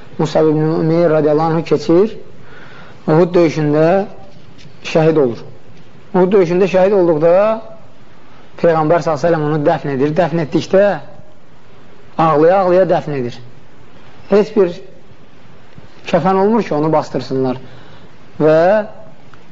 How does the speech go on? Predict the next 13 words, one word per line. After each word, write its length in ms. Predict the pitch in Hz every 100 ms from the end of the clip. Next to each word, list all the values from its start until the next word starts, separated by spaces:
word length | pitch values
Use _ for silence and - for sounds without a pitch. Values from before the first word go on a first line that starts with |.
| - - -
üst 220 | 208 196 -
hissəsini 600 | - - 165 160 151 123 - - - - - - - - - -
izarı 340 | 131 143 147 165
ilə 160 | 143 123 127 -
örtür, 500 | 143 120 143 156 202
izar 320 | 147 139 165 - -
aşağı 420 | - 131 135 147 156 - - - - - - - -
geyimdir. 600 | 135 139 135 127 170 - - - - - - - - - - - - - - - 156
Və 200 | 156 - - -
aşağı 420 | 165 - 175 202
hissəsini 540 | - 180 - 160 165 196 226 - - -
otla, 440 | 196 160 - 139 117 - - - - - -
yarpaqla 500 | 156 - 165 139 127